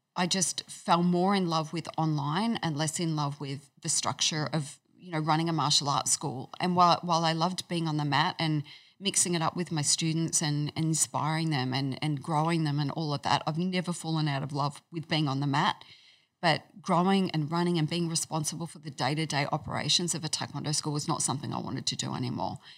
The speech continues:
Um, I, I knew that I had the potential, like, I knew I was impacting human beings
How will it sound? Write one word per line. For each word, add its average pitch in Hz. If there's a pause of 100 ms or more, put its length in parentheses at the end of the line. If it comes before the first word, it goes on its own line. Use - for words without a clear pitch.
(220)
Um, 160
I, 170 (160)
I 175
knew 180
that 160
I 160
had 151
the 151
potential, 151 (280)
like, 151
I 202
knew 180
I 170
was 147
impacting 147 (200)
human 175
beings -